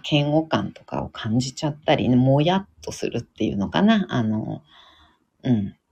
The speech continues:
ざっくり言うと、よく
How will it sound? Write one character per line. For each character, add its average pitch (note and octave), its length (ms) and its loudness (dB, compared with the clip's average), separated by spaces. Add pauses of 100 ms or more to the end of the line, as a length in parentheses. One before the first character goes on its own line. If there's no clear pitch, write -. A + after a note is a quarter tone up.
(120)
ざ D#3 160 -6
っ D3 160 -10
く B3+ 140 4
り G#3 140 4
言 B2 160 0
う G#2+ 40 -8
と、 A2+ 440 -2 (1160)
よ F#3 140 6
く - 300 -6